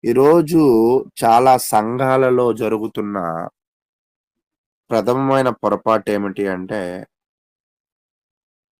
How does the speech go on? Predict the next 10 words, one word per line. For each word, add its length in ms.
సహోదరులు 920
సహోదరులను 840
దూషించుకునే 840
పరిస్థితులు 680
ఉన్నాయి. 440
సహోదరులు 880
సేవకులను 760
దూషించే 580
పరిస్థితులు 640
ఉన్నాయి. 300